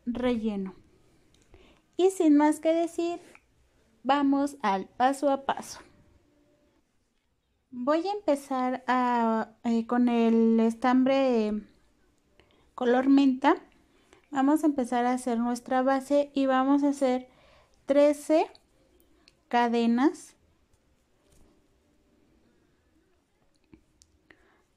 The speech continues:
Una, dos, tres, cuatro, cinco, seis,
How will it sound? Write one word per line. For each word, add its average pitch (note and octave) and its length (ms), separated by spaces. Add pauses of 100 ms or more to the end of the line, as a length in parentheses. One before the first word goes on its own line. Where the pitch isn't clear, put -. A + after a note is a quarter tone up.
(100)
Una, C4 520 (300)
dos, A#3+ 540 (160)
tres, B3 680 (160)
cuatro, B3 680 (160)
cinco, C#4 840 (840)
seis, - 840